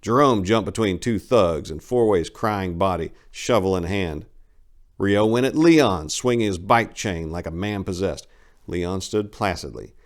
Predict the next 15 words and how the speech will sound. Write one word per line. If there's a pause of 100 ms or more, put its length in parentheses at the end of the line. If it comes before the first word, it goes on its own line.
(220)
parrying
and
deflecting
Rio's
metallic
assault
with
the
mastery
of
his
chrome
dice-capped
pimp
stick.